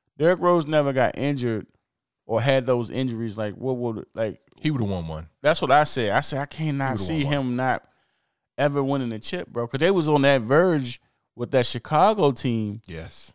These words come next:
Speaker 1: They were always hovering
Speaker 2: They were
Speaker 1: around,
Speaker 2: pushing. They were pushing.
Speaker 1: always kinda pushing LeBron to the pinnacle of,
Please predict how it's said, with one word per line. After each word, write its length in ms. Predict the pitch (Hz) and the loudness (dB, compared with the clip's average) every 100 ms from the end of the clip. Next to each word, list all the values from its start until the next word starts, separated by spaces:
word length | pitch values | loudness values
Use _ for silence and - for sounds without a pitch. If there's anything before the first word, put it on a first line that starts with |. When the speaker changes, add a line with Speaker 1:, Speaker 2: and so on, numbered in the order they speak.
| - | -4
Speaker 1:
They 100 | 123 | 2
were 160 | 185 165 | 6 6
always 680 | - 151 165 170 165 156 120 | 8 8 8 8 6 4 2
hovering 420 | 117 151 156 156 | 2 4 4 2
Speaker 2:
They 80 | 151 | 2
were 60 | |
Speaker 1:
around, 420 | 143 147 147 147 147 | 2 4 4 4 4
Speaker 2:
pushing. 220 | 143 143 | 4 4
They 40 | 147 | 2
were 140 | 147 | 2
pushing. 100 | - | 6
Speaker 1:
always 1000 | 135 165 170 180 180 180 175 180 180 165 | 8 10 8 8 6 4 2 0 -2 -4
kinda 400 | - 170 165 165 | -2 0 2 0
pushing 400 | 139 190 170 170 | -2 -2 -2 -2
LeBron 500 | 156 135 160 165 156 | -4 0 4 4 2
to 100 | - | 0
the 120 | 151 139 | -2 -2
pinnacle 600 | - 180 175 165 165 156 | 0 2 2 2 4 6
of, 300 | 147 135 | 4 2